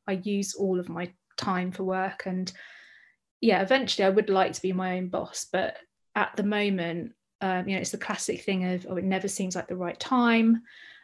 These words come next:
<laughs> Especially, you know, the last couple of years have obviously been very difficult. I've been very lucky to keep my full-time job, but at the time I did lose, like,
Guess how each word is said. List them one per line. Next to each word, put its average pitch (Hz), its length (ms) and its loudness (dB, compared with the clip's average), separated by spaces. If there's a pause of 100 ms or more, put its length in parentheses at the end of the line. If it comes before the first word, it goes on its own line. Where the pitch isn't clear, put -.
<laughs> 240 460 4
Especially, 208 720 4
you 196 120 2
know, 185 100 0
the 185 80 -4
last 202 260 0
couple 190 220 -8
of 180 100 -6
years 190 280 2
have 185 140 -14
obviously 185 360 -4
been 180 240 0
very 180 400 0 (500)
difficult. 214 480 2
I've 180 120 -2
been 196 140 0
very 185 180 0
lucky 190 440 0 (120)
to 175 260 0 (720)
keep - 260 -4
my 180 460 -2 (580)
full-time 185 400 0
job, 175 320 2
but 170 320 0 (520)
at 220 140 4
the 208 60 0
time 208 240 4
I 190 60 4
did 196 180 4
lose, 196 460 4
like, 175 300 -2